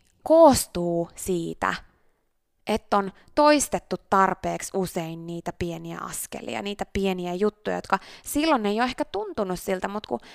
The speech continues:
sä teet niitä joka ikinen päivä, niin sit sä kiität ittees myöhemmin siitä, että hei,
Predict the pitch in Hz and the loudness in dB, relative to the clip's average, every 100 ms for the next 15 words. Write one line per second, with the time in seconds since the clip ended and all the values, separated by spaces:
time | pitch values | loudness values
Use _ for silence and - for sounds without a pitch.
0 | - 277 - 359 330 262 254 - 285 - | -10 -6 0 2 2 0 -4 0 -2 0
1 | 311 - 285 277 269 320 339 262 214 220 | -4 -4 -4 -4 -2 2 4 4 0 -2
2 | 302 - 294 - 381 196 - - - 180 | -4 -4 -6 -2 -2 -2 -6 -8 -2 -2
3 | 185 175 170 170 208 - - | 0 -2 -2 -4 -8 -10 -10